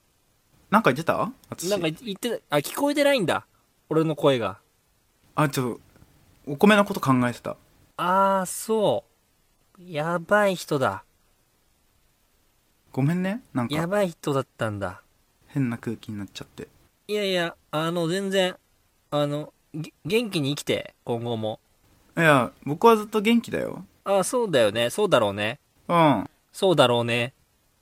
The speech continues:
Speaker 1: だって、うち今も米あるしね。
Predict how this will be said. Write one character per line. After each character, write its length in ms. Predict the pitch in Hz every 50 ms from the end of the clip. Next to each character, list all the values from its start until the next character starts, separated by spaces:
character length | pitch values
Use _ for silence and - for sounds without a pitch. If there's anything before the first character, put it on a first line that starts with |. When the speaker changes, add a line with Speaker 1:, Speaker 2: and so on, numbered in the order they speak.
| _ _ _
Speaker 1:
だ 80 | - 180
っ 60 | -
て、 220 | - 143 127 - - _ _ _ _ -
う 80 | 139
ち 220 | 135 - 202 196 196
今 180 | 190 180 175
も 160 | 147 131 120 -
米 240 | - - 147 160
あ 100 | 160 156
る 100 | 160 143
し 180 | 131 - - 95
ね。 220 | 90 87 - 123